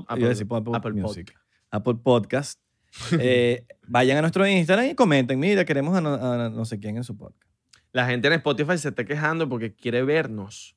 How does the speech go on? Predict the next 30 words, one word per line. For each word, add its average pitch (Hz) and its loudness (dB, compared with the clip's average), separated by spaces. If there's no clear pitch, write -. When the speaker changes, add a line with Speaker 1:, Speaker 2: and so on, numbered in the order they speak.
Speaker 1:
Nos 123 -6
dicen, 123 -8
"Coño, 131 2
Speaker 2:
Marico, 190 6
Speaker 1:
pero 196 2
Speaker 2:
bueno, 190 4
Speaker 1:
quiero 165 4
Speaker 2:
supuestamente - 4
Speaker 1:
verlo". 196 0
Speaker 2:
estamos 202 2
esperando 202 2
es 220 -6
que 269 -4
Spotify 247 2
active 214 4
los 311 0
videos. 147 2
Speaker 1:
Claro, 131 4
Speaker 2:
Para 131 4
que 147 2
nos 131 2
Speaker 1:
eso - -4
Speaker 2:
puedan 135 4
Speaker 1:
se 170 2
Speaker 2:
ver. - 6
Speaker 1:
viene. 135 0
Speaker 2:
Sería 113 2
rechísimo. 139 2
Speaker 1:
Ah, 214 4
sí. - 0